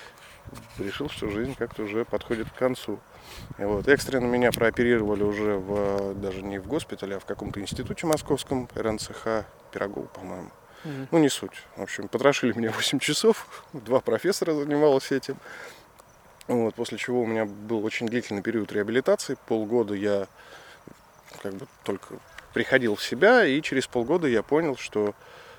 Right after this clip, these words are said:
Speaker 1: а, здоровье не просто наладилось, что я попал в этот тридцатипроцентный шанс, и,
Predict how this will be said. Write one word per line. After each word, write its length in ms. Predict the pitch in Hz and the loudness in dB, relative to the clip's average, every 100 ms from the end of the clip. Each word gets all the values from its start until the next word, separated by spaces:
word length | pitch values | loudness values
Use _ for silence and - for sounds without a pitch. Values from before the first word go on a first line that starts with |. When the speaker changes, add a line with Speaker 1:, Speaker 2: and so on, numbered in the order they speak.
| - - | -20 -8
Speaker 1:
а, 180 | 98 98 | -4 0
здоровье 640 | 107 113 127 113 104 95 | 4 6 6 4 2 -2
не 80 | 101 | -6
просто 300 | 104 147 - | -2 -2 2
наладилось, 480 | 170 170 165 170 165 | 8 8 8 4 0
что 200 | - 107 | -2 2
я 160 | 107 | 2
попал 320 | 98 117 120 104 | 4 6 8 6
в 40 | |
этот 200 | 101 - - | 2 -4 -14
тридцатипроцентный 840 | - 98 - 120 - 104 - - 92 | -10 -6 -4 -4 -2 -4 -6 -8 -6
шанс, 500 | - 185 240 - - | 2 2 2 -4 -8
и, 300 | 110 120 | -4 -2